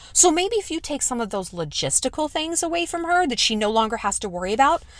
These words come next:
she'll have the emotional bandwidth to decide how she feels about a situation. And as for your dad, keep him distracted. Order him a book or a project he might want. Set up a Zoom call with his high school buddies, whatever he might be into, right?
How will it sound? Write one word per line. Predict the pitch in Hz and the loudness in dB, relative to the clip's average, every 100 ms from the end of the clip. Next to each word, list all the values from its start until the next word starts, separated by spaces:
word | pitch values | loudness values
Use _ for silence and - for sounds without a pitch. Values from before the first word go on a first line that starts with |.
| - - | -16 0
she'll | - 302 | 2 2
have | 311 - 262 320 226 | 0 4 6 6 4
the | 208 | -4
emotional | 196 190 214 - 220 | -2 0 0 -2 -4
bandwidth | 180 185 233 277 208 165 - - - - - - - | -4 -2 -2 -2 -2 -4 -6 -20 -20 -20 -20 -20 -6
to | 277 | -2
decide | 269 285 294 294 | 2 6 6 4
how | 302 | 0
she | - | -4
feels | 294 320 381 | -6 -8 -4
about | 196 156 | -2 -2
a | |
situation. | - 151 - - - - - - - - - - - - - | -4 -8 -12 -14 -14 -16 -18 -20 -20 -20 -20 -20 -20 -16 -6
And | 170 | -4
as | 165 | -2
for | - | -4
your | 170 | -4
dad, | 151 170 247 - - - - - | 0 -2 -2 -12 -20 -20 -20 -10
keep | - 208 | -6 -4
him | 196 | -4
distracted. | 185 - 151 - - - - - - | -4 -2 -2 -4 -20 -20 -20 -20 0
Order | 220 349 | 4 6
him | 320 440 | 6 4
a | 311 | 4
book | 147 - - - - | 2 -2 -14 -20 -4
or | 226 | 2
a | 226 | 4
project | - 269 302 - - | 8 6 6 0 -2
he | 208 | -2
might | 190 185 | -2 -2
want. | 185 - - - - | -6 -8 -20 -10 4
Set | 262 | 4
up | 294 | 6
a | 311 | 2
Zoom | 226 302 349 | 0 -2 -2
call | - 214 | 6 6
with | 180 | 6
his | 226 220 | 0 4
high | 247 | 6
school | - 269 | 6 2
buddies, | 226 285 156 190 | 4 4 2 2
whatever | 240 339 | 2 4
he | 381 339 | 2 2
might | 277 226 208 | 2 2 -2
be | - 202 | -4 -4
into, | 170 135 - | -4 -6 -6
right? | 151 165 | -4 -4